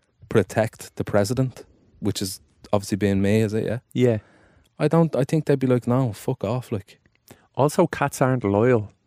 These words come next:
Speaker 1: That's
Speaker 2: Like,
Speaker 1: what I
Speaker 2: a
Speaker 1: mean. They're just
Speaker 2: A cat would not jump in front of a bullet for you.
Speaker 1: Well,
Speaker 2: Although
Speaker 1: a,
Speaker 2: neither,
Speaker 1: well, a dog would.
Speaker 2: neither would I.
Speaker 1: W-, w-,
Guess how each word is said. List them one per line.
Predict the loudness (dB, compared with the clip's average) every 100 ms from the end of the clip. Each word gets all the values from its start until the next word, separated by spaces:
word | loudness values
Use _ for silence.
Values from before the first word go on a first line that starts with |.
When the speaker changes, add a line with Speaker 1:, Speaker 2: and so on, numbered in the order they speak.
| _ _ -4
Speaker 1:
That's | 2
Speaker 2:
Like, | 6
Speaker 1:
what | 6
I |
Speaker 2:
a | 6
Speaker 1:
mean. | 6
They're | 2
just | 2 -2 -2 -10 -20 -20 _
Speaker 2:
A | -8
cat | -6 0
would | 0
not | 2 0 2
jump | 0 2
in | 0
front | 0 0
of | -2
a |
bullet | 0 2 2
for | -2
you. | -4 -6 _ _
Speaker 1:
Well, | 0
Speaker 2:
Although | 2 2 2
Speaker 1:
a, |
Speaker 2:
neither, | 4 6
Speaker 1:
well, | 6
a | 6
dog | 4 4
would. | 0 -4 -6 _
Speaker 2:
neither | -2 0 2
would | 0 0
I. | -4 -8 _ _ _ _ _ _
Speaker 1:
W-, | -10 -8
w-, | -12